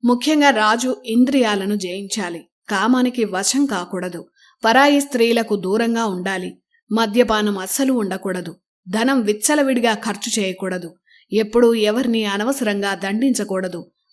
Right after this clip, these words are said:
దురుసుగా మాట్లాడకూడదు. రాజు విజ్ఞానవంతుడై ఉండాలి. దాన ధర్మాలు చేయాలి. తన చుట్టూ ఉండే వారిలోనే రాజును వంచించేవారుంటారు. వారి మాటలు నమ్మకూడదు. ఇవన్నీ రాజుకి ఉండే లక్షణాలని భీష్ముడు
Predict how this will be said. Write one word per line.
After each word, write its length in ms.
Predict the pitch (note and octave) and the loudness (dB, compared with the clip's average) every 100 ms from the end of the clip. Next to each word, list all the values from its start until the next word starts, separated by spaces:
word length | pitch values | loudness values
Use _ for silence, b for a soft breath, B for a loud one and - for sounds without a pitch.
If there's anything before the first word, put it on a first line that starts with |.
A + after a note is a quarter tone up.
| G3+ | 2
దురుసుగా 480 | B3+ D4+ D#4 C4 B3 | 2 2 2 4 4
మాట్లాడకూడదు. 920 | G#3+ A3+ B3 A#3+ A#3+ G#3+ F3+ E3 - _ _ - | 4 0 0 0 0 -2 -4 -6 -12 _ _ -8
రాజు 520 | F#3 G3+ G#3 F#3+ - - | -4 -2 -2 -4 -8 -8
విజ్ఞానవంతుడై 880 | F#3 F#3 A#3+ C#4+ D4+ A#3 G#3+ G3 G3 | -6 0 2 4 4 0 0 0 -2
ఉండాలి. 460 | F#3+ F3+ F3+ E3 B B B - | -4 -6 -6 -10 B B B -2
దాన 260 | G#3+ B3 D4 | 4 4 4
ధర్మాలు 480 | A#3+ B3+ C#4 C4+ G#3+ G#3 | 2 2 4 4 0 -2
చేయాలి. 320 | F#3 F#3 E3 - _ _ A#3+ | -4 -6 -8 -14 _ _ 0
తన 140 | A#3 A3+ | 0 0
చుట్టూ 240 | A#3+ B3+ | 0 2
ఉండే 300 | A#3+ G#3+ G#3 | 2 2 0
వారిలోనే 580 | G3 G3 A3 A3+ A3+ B3 | 0 -2 -2 0 0 0
రాజును 420 | A3 F#3 G#3+ B3+ | 0 0 0 0
వంచించేవారుంటారు. 1120 | A3+ G#3 A#3 D#4 C4 G#3+ F#3+ F3 E3 F#3 E3+ D#3 B B B B | 0 -2 0 0 0 -2 -4 -6 -8 -8 -10 -12 B B B B
వారి 240 | G#3+ B3 B3+ | 4 6 8
మాటలు 440 | B3 C#4+ D4 C#4 | 6 4 4 4
నమ్మకూడదు. 680 | A#3+ G3 G#3+ A3 G#3 F3 E3 _ _ - | 4 2 -2 -2 -4 -4 -10 _ _ -14
ఇవన్నీ 640 | E3+ F#3 A3 C#4 D#4 D#4 - | -10 -4 2 4 4 0 -8
రాజుకి 520 | G3 G3 B3+ C#4+ C#4+ | -6 0 2 0 0
ఉండే 300 | A3+ G3 F#3 | -2 -2 -2
లక్షణాలని 800 | E3+ E3+ - A3+ A#3 B3 D4 A4+ - | -4 -6 -6 -2 0 2 0 -2 -6
భీష్ముడు 420 | G3 A#3 A#3+ G#3 | -6 -4 -4 -4